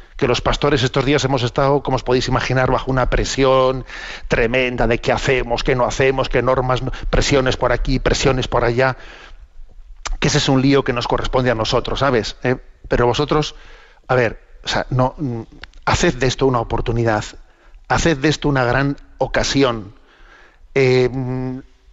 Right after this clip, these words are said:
el Señor quiere que ayunes sacramentalmente, pero que sea un ayuno que te haga crecer en tu hambre y sed de Dios. Por ejemplo, ¿no? A ver, ¿en qué sentido este ayuno nos tiene que hacer prepararnos mejor?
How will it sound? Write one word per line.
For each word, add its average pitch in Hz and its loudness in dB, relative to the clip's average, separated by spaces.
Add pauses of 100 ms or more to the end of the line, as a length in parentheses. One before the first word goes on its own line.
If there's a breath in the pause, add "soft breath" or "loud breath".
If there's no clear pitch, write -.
(140)
el 139 4
Señor 147 0
quiere 156 2
que 135 0
ayunes 120 0
sacramentalmente, 135 0
pero 127 0
que 151 2
sea 160 2
un 170 0
ayuno 165 0 (360 loud breath)
que 143 0
te 160 2
haga 175 0
crecer 160 0
en 147 0
tu 131 0
hambre 143 0
y 123 0
sed 135 0
de 107 0
Dios. 107 -4 (1500 loud breath)
Por 127 0
ejemplo, 110 0
¿no? 190 -2
A 117 0
ver, 104 -2 (720 loud breath)
¿en 120 -2
qué - 0
sentido 156 2
este - -2
ayuno 170 0
nos 131 -2
tiene 147 2
que 143 -2
hacer - -2
prepararnos 127 0
mejor? 98 -6